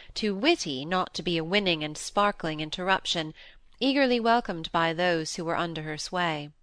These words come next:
Mister Gibson was the only one who observed this change and reasoned upon it.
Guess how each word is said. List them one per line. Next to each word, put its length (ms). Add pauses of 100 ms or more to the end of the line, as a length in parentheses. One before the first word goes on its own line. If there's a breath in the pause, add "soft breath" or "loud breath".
(720)
Mister 280
Gibson 520
was 140
the 140
only 300
one 240
who 140
observed 480
this 180
change 500
and 220
reasoned 400
upon 320
it. 220